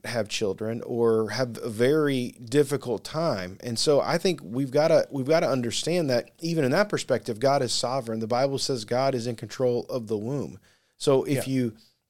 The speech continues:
Speaker 1: if you want children and you can't have them, I, I, my heart goes out to you. That, that is a, that is a difficult place to be in.
Speaker 2: Yeah, that is very hard. And it, I've seen that give people, um, challenges to deal with, uh, for sure.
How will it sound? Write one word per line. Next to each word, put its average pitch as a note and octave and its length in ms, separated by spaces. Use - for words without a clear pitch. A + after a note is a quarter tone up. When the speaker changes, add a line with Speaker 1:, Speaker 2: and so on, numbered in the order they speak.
Speaker 1:
if C#3 180
you B2+ 120
want G3 260
children B2+ 360
and A#2 140
you A2+ 80
can't F3+ 380
have A2+ 300
them, A2+ 200
I, - 280
I, - 20
my B2+ 240
heart D3+ 200
goes B2 200
out D3+ 200
to - 100
you. G2 140
That, A#2+ 260
that C#3 180
is B2+ 120
a, A2+ 220
that C#3 100
is C3+ 100
a A2+ 80
difficult C#3 500
place B2+ 280
to A2+ 100
be C3 220
in. D#2+ 300
Speaker 2:
Yeah, C#3+ 180
that D3+ 240
is D#3+ 160
very C#3+ 320
hard. B2+ 420
And C3 240
it, C3+ 180
I've C3+ 220
seen C#3+ 260
that C3 180
give C3 160
people, C3+ 580
um, A#2+ 240
challenges C3+ 600
to C3 100
deal C3+ 280
with, B2 340
uh, C3+ 220
for - 180
sure. C3+ 540